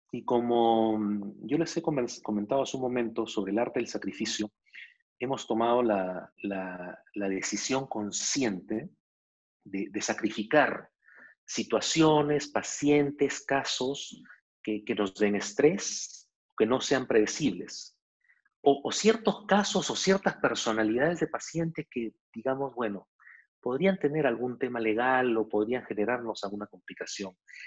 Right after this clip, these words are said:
Y ahí va mucho lo que trato de desarrollar con todo el equipo, que es el feeling de cada uno de los doctores, el feeling que cada uno tiene con cada paciente nuevo. ¿Realmente me da buen feeling este caso?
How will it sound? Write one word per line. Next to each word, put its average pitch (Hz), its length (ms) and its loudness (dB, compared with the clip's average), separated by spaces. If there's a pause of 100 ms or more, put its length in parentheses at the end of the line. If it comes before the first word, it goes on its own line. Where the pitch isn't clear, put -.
(260)
Y 127 100 2
ahí 202 200 4
va 214 140 4
mucho 180 640 4 (460)
lo 113 240 0
que 113 400 2 (560)
trato 156 320 4
de 143 60 10
desarrollar 113 500 2
con 127 140 -2
todo 135 80 2
el 131 80 2
equipo, 131 260 -2
que 123 60 -6
es - 80 -2
el 113 160 -2 (160)
feeling 95 420 2
de 90 120 -6
cada 95 140 -2
uno 92 140 -4
de 87 60 -4
los 85 100 -10
doctores, - 640 -14
el 95 100 -8 (140)
feeling 160 280 -2
que 120 140 -4
cada 131 160 0
uno 135 220 -2
tiene 143 180 0
con 113 140 0
cada 127 200 -4
paciente 113 380 -4
nuevo. 92 460 -4 (640)
¿Realmente 190 540 0
me 156 100 -2
da 160 140 0
buen 180 380 4
feeling 170 260 -2
este 160 260 -4
caso? 180 540 -6